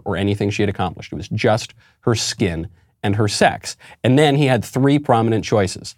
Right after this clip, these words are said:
Karen Bass, who's a co-, an actual communist and member of Congress, uh, uh, Susan Rice, who was the fall man for Benghazi, very unlikable candidate,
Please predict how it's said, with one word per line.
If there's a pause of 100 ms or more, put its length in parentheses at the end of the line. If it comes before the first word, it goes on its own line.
(300)
Karen
Bass,
who's
a
co-,
an
actual
communist
and
member
of
Congress, (800)
uh, (220)
uh, (460)
Susan
Rice, (220)
who
was
the
fall
man
for
Benghazi,
very
unlikable
candidate,